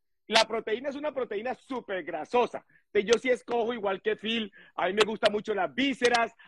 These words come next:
a mí me encanta, eh, la parte grasosa de la carne, el pollo con su piel, el pescado, mejor dicho.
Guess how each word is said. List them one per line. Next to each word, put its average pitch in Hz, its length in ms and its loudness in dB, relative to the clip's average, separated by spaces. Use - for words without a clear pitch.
a 196 120 0
mí 196 120 -2
me 208 100 0
encanta, 202 640 -4
eh, 190 280 -4
la 180 120 -2
parte 196 340 -4
grasosa 208 560 -2
de 208 60 2
la 175 140 -4
carne, 240 640 -2
el 202 200 -8
pollo 226 340 -4
con 208 200 -6
su - 160 -14
piel, 262 460 4
el 208 180 -2
pescado, 220 640 -4
mejor 214 240 -4
dicho. - 200 -12